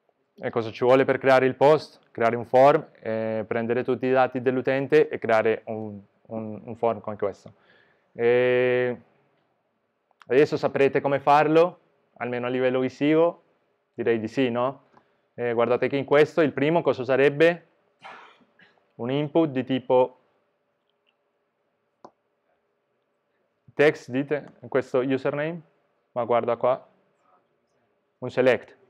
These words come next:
eh? Perché un select in questo caso? Perché appunto noi diamo l'opzione di scegliere uno dei tre utenti registrati sul sito per andare a creare il post, eh, come uno dei tre utenti,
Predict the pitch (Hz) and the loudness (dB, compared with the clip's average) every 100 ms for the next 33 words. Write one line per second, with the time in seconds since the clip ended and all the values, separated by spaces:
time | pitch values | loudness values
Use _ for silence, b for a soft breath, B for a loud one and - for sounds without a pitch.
0 | _ 123 139 _ _ _ _ _ _ - | _ -10 -10 _ _ _ _ _ _ 0
1 | 147 160 170 165 165 160 160 160 170 160 | 0 2 2 2 4 4 2 -2 -2 -2
2 | 160 165 175 - 196 190 _ - 123 127 | 0 2 2 2 -2 -4 _ -6 -4 0
3 | 117 110 135 113 113 120 131 117 120 117 | 0 0 -2 -4 -4 -4 -4 -4 -6 -10
4 | - 120 117 120 117 127 123 123 127 120 | -10 -8 -6 -8 -4 0 2 0 -2 -4
5 | 123 120 127 127 123 127 123 120 127 127 | -4 -4 0 0 2 -2 -4 -4 -4 -2
6 | 127 123 - 123 117 117 131 - 135 131 | -4 -6 -2 -2 -2 -6 -8 -4 -4 0
7 | 147 139 117 113 110 110 107 113 110 110 | 0 0 -2 0 0 -2 -2 -2 -2 -4
8 | - 113 107 - _ _ _ _ _ _ | -4 -4 -4 -10 _ _ _ _ _ _
9 | 113 113 110 110 107 107 113 _ _ _ | -8 -6 -4 -6 -10 -14 -20 _ _ _
10 | _ 117 117 120 139 139 135 127 127 117 | _ -4 0 2 2 0 0 0 -2 -2
11 | 120 113 107 101 | -2 -2 -6 -8